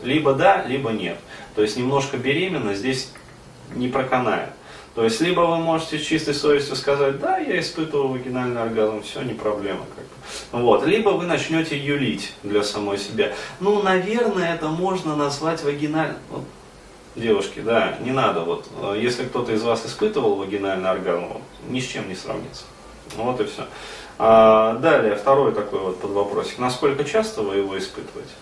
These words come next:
Ну, тоже, как бы, чтобы ясно стало. Вот. И третий вопрос такой, из подковырка: а с мужчиной? То есть, э, потому что, как сказать, если вы испытываете вагинальный оргазм, но,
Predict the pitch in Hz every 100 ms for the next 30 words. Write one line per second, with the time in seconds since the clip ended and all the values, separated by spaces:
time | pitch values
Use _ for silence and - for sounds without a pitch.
0 | - 370 - - - - - - - -
1 | - - - - - - 113 107 - -
2 | 113 135 - - 90 - 98 85 82 -
3 | - - - - 113 110 101 92 - -
4 | - - 151 160 151 131 127 185 185 135
5 | 123 120 117 - 107 110 95 - 107 117
6 | 107 95 98 - - 92 - 90 87 -
7 | - - - - - - - - - -
8 | - 110 110 - 123 117 110 107 101 98
9 | 90 85 - - 127 135 151 - 147 143
10 | 139 135 139 135 - 131 131 147 147 147
11 | 139 143 135 123 - 139 - 143 123 110
12 | 110 107 107 110 117 113 110 107 110 104
13 | 101 104 107 98 92